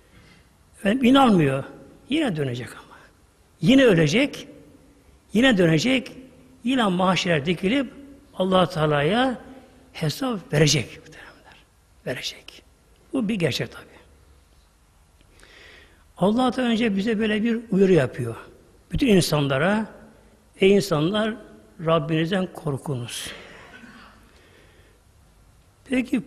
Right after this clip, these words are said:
korkunun nasıl olması lazım acaba bu korkunun? E, korktun demek de yeterli mi acaba?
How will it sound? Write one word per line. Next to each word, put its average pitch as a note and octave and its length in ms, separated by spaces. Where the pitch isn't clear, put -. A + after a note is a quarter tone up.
korkunun A3+ 720
nasıl A#3+ 280
olması G3 420
lazım D#3+ 320
acaba D#3 280
bu D3+ 120
korkunun? D3 580
E, - 1040
korktun F#3+ 520
demek F#3 280
de G#3 60
yeterli E3+ 640
mi F#3 100
acaba? C3 440